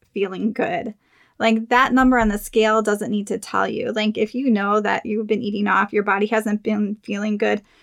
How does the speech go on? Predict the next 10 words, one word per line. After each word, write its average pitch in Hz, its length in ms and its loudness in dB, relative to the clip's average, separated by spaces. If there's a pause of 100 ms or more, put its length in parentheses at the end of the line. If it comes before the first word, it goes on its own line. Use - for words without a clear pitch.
(160)
you 254 120 4
don't 277 160 4
really 220 300 4
need 208 180 0
the 196 80 -4
scale 202 520 -2
to 233 120 -4
tell 196 260 -2
you 196 140 -4
that. - 280 -6